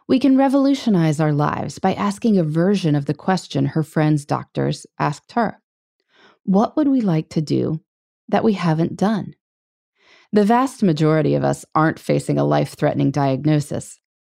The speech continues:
thank goodness. But it's easy to trudge along through life assuming we'll do everything later. Maybe we do have all the time in the world,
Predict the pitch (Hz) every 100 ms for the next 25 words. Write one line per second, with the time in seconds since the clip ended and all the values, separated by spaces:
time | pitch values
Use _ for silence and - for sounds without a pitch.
0 | _ - 147 - 147 135 - - - _
1 | _ _ _ _ - 220 208 - 240 247
2 | 240 226 160 - 180 170 165 147 143 147
3 | 143 156 143 135 139 - 165 - 240 233
4 | 214 190 165 175 - 151 151 151 165 180
5 | 190 - - _ _ _ _ _ _ -
6 | - 208 220 262 254 196 180 359 214 139
7 | 135 139 139 147 135 139 139 135 104 -